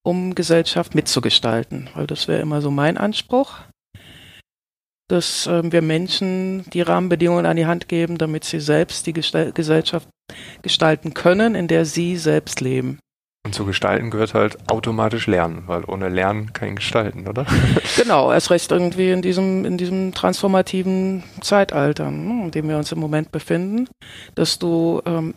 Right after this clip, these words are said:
Speaker 1: innovativ im Grunde immer wieder neue Sachen entwickelst und Innovation braucht immer eigentlich ein Miteinander. Also ich glaube, die Welt ist viel zu komplex geworden, als dass es noch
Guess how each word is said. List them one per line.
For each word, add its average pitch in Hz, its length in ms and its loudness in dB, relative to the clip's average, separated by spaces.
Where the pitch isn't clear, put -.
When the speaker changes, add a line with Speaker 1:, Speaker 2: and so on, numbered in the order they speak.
Speaker 1:
innovativ 202 800 2
im 190 80 -6
Grunde 190 260 -4
immer 190 160 0
wieder 180 180 2
neue 175 280 2
Sachen 165 720 -2
entwickelst 190 960 0
und 170 280 0
Innovation 175 840 2
braucht - 420 -2
immer 190 280 -2
eigentlich 190 560 -2
ein 190 420 -2
Miteinander. 151 600 2
Also 160 320 0
ich 160 200 -6
glaube, 180 240 0
die 147 120 -6
Welt 185 180 2
ist 196 80 -2
viel - 160 -4
zu - 80 -6
komplex 196 460 0
geworden, 180 360 2
als 160 160 -2
dass 175 160 0
es 170 140 -6
noch 170 180 0